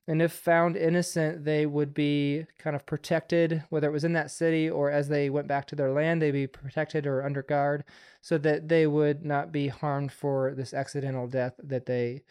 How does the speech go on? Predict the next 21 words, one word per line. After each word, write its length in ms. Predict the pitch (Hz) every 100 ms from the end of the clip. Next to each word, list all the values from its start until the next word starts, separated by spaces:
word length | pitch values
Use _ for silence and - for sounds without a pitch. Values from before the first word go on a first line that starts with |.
| _ _ -
that 140 | 139
they 120 | 135 127
did. 400 | 127 117 131 - _ _ _ _ _ _ _ _ -
And 140 | 175
then 320 | 202 208 208
we 140 | 185 180
kind 180 | 196
of 80 | 185
finish 380 | - 202 196 -
out 400 | 170 165 165 -
in 160 | 170 151
verses 420 | 165 160 151 -
forty-four 840 | - 170 170 165 - 151 151 147
through 160 | - 143
forty-nine. 720 | - 147 143 139 135 135 143 - _ _ _ _ _ -
Uh, 420 | 156 151 151 -
Moses 640 | 160 160 170 196 202 180
just 200 | 180 175
kind 200 | - 180
of 80 | 165
narrating 1080 | 156 151 165 190 175 156 151 156 160 156 185